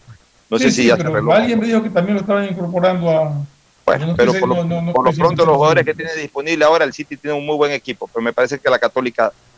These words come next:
Speaker 1: debería de ganar mañana. Y cierra, cierra la jornada a las diecinueve horas el choque entre Liga de Puerto Viejo y Emelec en el Real Estamarindo. ¿Cómo vas
Speaker 2: Ahí
Speaker 1: ahí?
Speaker 2: voy, ahí voy con Emelec, pues, o sea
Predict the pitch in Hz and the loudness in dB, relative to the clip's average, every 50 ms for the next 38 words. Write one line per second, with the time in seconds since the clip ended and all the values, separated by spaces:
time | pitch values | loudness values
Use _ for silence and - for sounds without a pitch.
0 | _ - 107 113 110 110 120 127 120 113 110 104 113 110 110 107 104 101 98 92 | _ -2 0 0 2 4 4 4 4 4 2 2 0 -2 -2 -4 -6 -8 -8 -12
1 | - _ _ _ _ _ _ _ _ _ _ _ _ _ 139 135 139 131 - - | -12 _ _ _ _ _ _ _ _ _ _ _ _ _ 2 2 2 2 2 4
2 | 170 185 185 190 185 180 - - - 180 180 180 185 180 170 147 165 160 147 165 | 4 4 4 2 0 -2 -8 -8 -2 0 0 0 2 0 0 2 0 -2 -2 0
3 | 180 180 175 170 165 156 156 143 139 143 127 - 156 160 170 165 165 165 165 165 | 0 2 2 2 2 0 -2 -4 -4 -6 -10 -10 -6 -2 0 4 4 4 4 2
4 | 143 143 131 - 160 165 _ - 151 147 - 135 131 135 147 156 160 156 147 - | 0 -2 -6 -6 -8 -8 _ -12 -14 -12 -6 -4 -4 -2 -2 0 2 2 2 2
5 | - 127 123 - 131 139 135 151 160 143 151 147 131 131 131 143 139 135 139 135 | 0 -6 -4 -4 -6 -6 -2 -2 0 2 0 0 0 0 0 0 -2 -2 -2 -2
6 | 123 113 117 131 135 135 - - 127 127 123 123 117 92 - - _ _ _ _ | -2 0 2 2 2 0 -2 -2 -2 -2 0 -2 -4 -8 -10 -18 _ _ _ _
7 | _ _ _ _ _ _ 156 170 - - _ _ _ _ _ _ _ - 123 139 | _ _ _ _ _ _ -16 -16 -16 -18 _ _ _ _ _ _ _ -2 2 2
8 | 139 135 131 123 123 120 - 175 185 185 185 180 170 160 151 151 147 - _ _ | 4 4 4 4 4 2 2 0 -2 -4 -4 -4 -6 -6 -8 -8 -10 -12 _ _
9 | _ _ _ _ _ _ _ _ _ _ _ _ - 180 202 220 233 233 220 - | _ _ _ _ _ _ _ _ _ _ _ _ -4 -2 2 2 2 2 2 0
10 | 214 214 214 226 233 180 143 127 - - 135 123 131 127 135 147 147 139 131 127 | 0 2 2 2 2 0 -2 -4 -8 -12 -10 -8 -6 -4 -2 -2 0 0 0 -2
11 | 123 117 | -4 -6